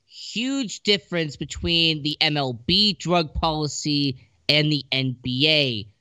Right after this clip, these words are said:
drug policy. There's a difference between how the N F L deals with their drug policy and how the N H L deals with their drug policy.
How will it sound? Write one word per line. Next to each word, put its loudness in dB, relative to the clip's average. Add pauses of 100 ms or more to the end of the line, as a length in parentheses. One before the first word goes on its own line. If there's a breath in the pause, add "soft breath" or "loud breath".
(120)
drug -6
policy. -8 (400)
There's 6
a 2
difference 0
between -2
how 0
the -2
N 2
F -2
L 0
deals -4
with -10
their -2
drug -6
policy -4 (280 loud breath)
and 0
how 2
the 0
N 2
H -4
L 0 (260 soft breath)
deals 0
with -4
their 4
drug -8
policy. -10